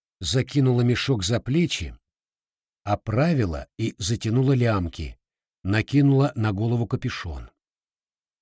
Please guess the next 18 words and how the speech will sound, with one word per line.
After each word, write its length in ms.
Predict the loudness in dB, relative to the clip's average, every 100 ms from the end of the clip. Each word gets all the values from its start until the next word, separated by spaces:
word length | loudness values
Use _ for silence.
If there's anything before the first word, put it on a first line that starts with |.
| _
Можно 460 | -2 0 2 2 2
идти, 400 | 0 -2 -2 -2 -6 _ _ _ _ _ -2
если, 320 | -2 0 -2
конечно, 580 | -2 -2 -2 -4 -2 -2
волк 580 | 0 0 -2 -6 -20 _
отпустит. 720 | -10 -10 -12 -12 -14 _ _ _ _ _ _ _ _ _ _ _ _ _ _ _ _ _ _ _ _ _ _ _ _ _ _ _ _ _ _ _ _
"А 80 | 0
вот 200 | 0 2
если 320 | 2 2 4
объяснишь, 600 | 4 6 4 4 4 4
как 200 | 2 0
к 80 | 2
горам 420 | 4 4 6 6
выйти", — 680 | 6 4 2 2 -4 -10 -10 -14 _ _ _ _ _ _ _
сказала 600 | -10 -2 0 2 2 4
она 260 | 4 2 2
примолкнувшему 840 | 0 0 2 0 -4 -4 -2 -2
зверю, — 420 | -2 -2 -4 -6